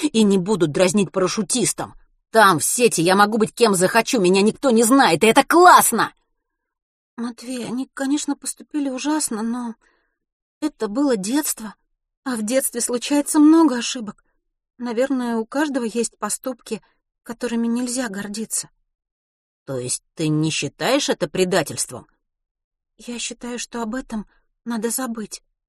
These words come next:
"Но я не хочу забывать!" "А для чего помнить?" "Предательство прощать нельзя!"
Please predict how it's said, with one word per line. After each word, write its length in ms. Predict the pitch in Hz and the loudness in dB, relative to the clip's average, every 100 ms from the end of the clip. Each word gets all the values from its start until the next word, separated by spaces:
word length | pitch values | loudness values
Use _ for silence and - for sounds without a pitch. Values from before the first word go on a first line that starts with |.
| _ | _
"Но 100 | 151 | -12
я 180 | 143 180 | -2 2
не 140 | 190 214 | 4 2
хочу 460 | - 240 - 294 | 4 2 4 2
забывать!" 680 | 233 202 208 226 247 156 - - _ _ _ _ _ _ _ | 4 4 6 8 8 6 0 -14 _ _ _ _ _ _ _
"А 200 | 214 - | -12 -8
для 160 | 233 | -8
чего 320 | 226 320 302 | -4 0 0
помнить?" 480 | 277 302 247 208 - _ _ _ _ | 0 -2 -2 -4 -12 _ _ _ _
"Предательство 720 | 165 160 147 196 170 147 165 | -4 0 2 2 2 -2 -4
прощать 420 | 151 175 - 202 - | -2 0 2 0 2
нельзя!" 500 | 196 214 202 220 | 0 2 6 4